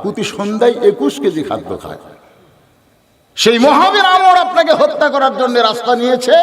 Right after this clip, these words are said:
সাড়ে তিন ওজন তরবারি কাঁধে নিয়ে।" আল্লাহ রাসূল বললেন, "সাহাবীরা,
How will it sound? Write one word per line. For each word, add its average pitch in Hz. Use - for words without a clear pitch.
সাড়ে 339
তিন 359
ওজন 285
তরবারি 214
কাঁধে 139
নিয়ে।" 95
আল্লাহ 135
রাসূল 135
বললেন, 139
"সাহাবীরা, 127